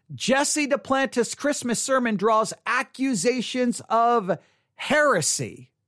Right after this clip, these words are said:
So was it, was it blasphemous? Was it heretical? Wa-, it, was there heresy in the sermon? Well, here's what I have done. I, I found, I saw the two stories. And once I saw the two stories, I was like, "Whoa, wait a minute, wait a minute."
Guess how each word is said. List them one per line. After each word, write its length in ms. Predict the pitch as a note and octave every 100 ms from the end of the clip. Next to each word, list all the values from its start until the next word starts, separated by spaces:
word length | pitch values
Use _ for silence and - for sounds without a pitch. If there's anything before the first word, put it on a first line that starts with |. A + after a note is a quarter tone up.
| _ _ _
So 320 | - B3 A3+
was 180 | G#3+ D3+
it, 140 | E3+ -
was 220 | E3 E3+
it 120 | C3+ -
blasphemous? 760 | A#3 D#4+ - D#4 E4 E4 -
Was 200 | F3+ E3
it 120 | D#3
heretical? 880 | - B2+ C#3 D#4 D#4+ - D#4+ D4+ - _ _ _ _
Wa-, 340 | D#3 F3 A3 -
it, 240 | G#3 G#3
was 300 | F3+ F3 C#3
there 160 | E3 C3
heresy 580 | - C#4 D4+ B3+ C#4 A#3
in 260 | A#3+ B3+
the 80 | A3+
sermon? 460 | - C4+ D4+ D4+ C4+ - -
Well, 120 | G3
here's 260 | D4 D#4+
what 160 | C4+ B3+
I 120 | A3+
have 200 | G#3+ E3
done. 240 | F#3 C3+ A2+ _ -
I, 220 | F3+ F#3+ -
I 260 | E3+ F3 E3 - _ _
found, 380 | A3+ D4 E4 C#4+
I 100 | F#3+
saw 240 | F#3+ D4 D4
the 100 | -
two 200 | C#4 B3+
stories. 640 | - A3 D#3 - - -
And 120 | G3+ G#3+
once 180 | B3
I 60 | C4
saw 200 | - B3
the 120 | A3
two 180 | - A#3+
stories, 480 | G3+ - A3 F#3 E3+
I 60 | F3+
was 160 | D#3+
like, 200 | D3+ C3+
"Whoa, 240 | B2 D3 E3+
wait 240 | D3 E3+
a 40 | C3+
minute, 280 | A2+ G#2+
wait 160 | C#3 E3
a 60 | A2
minute." 260 | G#2 G2